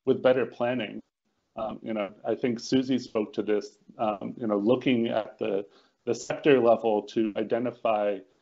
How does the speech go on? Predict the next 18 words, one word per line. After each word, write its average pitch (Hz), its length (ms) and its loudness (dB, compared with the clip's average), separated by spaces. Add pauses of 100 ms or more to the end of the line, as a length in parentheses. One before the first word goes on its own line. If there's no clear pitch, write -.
(140)
you 117 60 -8
know, 107 100 0
less 117 320 0
impactful 117 720 -2
options 127 640 -2
and 98 140 -8
designs, 113 760 -4 (420)
and 117 340 -2
to 131 120 -2
use 117 560 0
available 113 520 0
tools, 113 680 -2 (320)
uh, 113 180 2
to 117 240 0
rule 123 300 4
out 127 280 2
sensitive - 560 -4
areas. - 680 -6